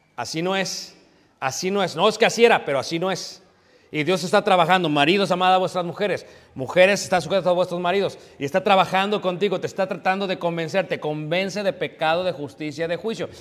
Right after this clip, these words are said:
El Espíritu Santo hace eso. No en un sermón solamente, hermanos. En el sermón lo oyes, pero cuando te vas aquí, el Espíritu Santo te está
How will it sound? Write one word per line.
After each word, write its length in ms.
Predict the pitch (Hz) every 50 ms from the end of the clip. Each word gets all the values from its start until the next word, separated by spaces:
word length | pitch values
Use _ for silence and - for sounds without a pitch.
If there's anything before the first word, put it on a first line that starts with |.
| - - - -
El 160 | 165 170 175
Espíritu 640 | 180 170 175 - - - 202 208 214 220 214 214 185
Santo 340 | - - 196 190 185 - 202
hace 160 | 190 156 220
eso. 200 | 180 175 160 - - - - - _
No 300 | - 147 165 190 220 254
en 120 | 262 254 254
un 160 | 262 269 247
sermón 500 | 254 233 214 196 185 196 226 277 311 285
solamente, 580 | - 220 202 175 156 143 143 139 135 131 151
hermanos. 520 | 151 156 165 180 233 254 - - - - _ _ _ _ _ _ _ _ _ _ _ _ _ _ _ _ _ _ _ _ _ _ _ _ _
En 160 | - 175 175
el 100 | 180 180
sermón 380 | - 175 165 170 185 220 262 269
lo 100 | 247 214
oyes, 500 | 220 254 294 294 233 202 143 120 - - - - - - -
pero 240 | - 151 160 170 165
cuando 320 | 170 180 180 185 180 170
te 100 | 180 185
vas 180 | 180 220 240 -
aquí, 240 | 277 240 240 262 262
el 60 | 247
Espíritu 480 | 208 160 - - - 233 233 240 233 175
Santo 300 | 240 247 247 240 240 -
te 100 | 214 196
está 640 | - - - 226 240 262 262 254 - - - -